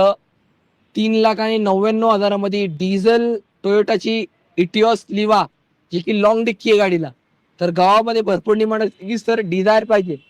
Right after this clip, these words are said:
तर ही पण रिलायबिलिटीसाठी एक नंबर गाडी आहे आणि ॲव्हरेज देखील ट्वेंटी प्लस आहे.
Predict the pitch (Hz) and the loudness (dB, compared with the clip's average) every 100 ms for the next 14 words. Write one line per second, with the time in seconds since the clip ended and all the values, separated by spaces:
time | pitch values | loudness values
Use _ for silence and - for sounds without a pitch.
0 | _ _ _ _ - 180 202 220 240 214 | _ _ _ _ -2 2 2 2 2 4
1 | 220 226 226 233 226 214 226 208 214 214 | 2 0 -2 -4 -2 -2 0 0 0 0
2 | 226 226 214 214 208 196 208 202 185 208 | 2 4 2 2 0 0 -4 -2 -2 -2
3 | 202 202 208 - 202 185 220 - 214 214 | -4 -6 -6 -4 -4 0 -2 0 2 2
4 | 196 | -2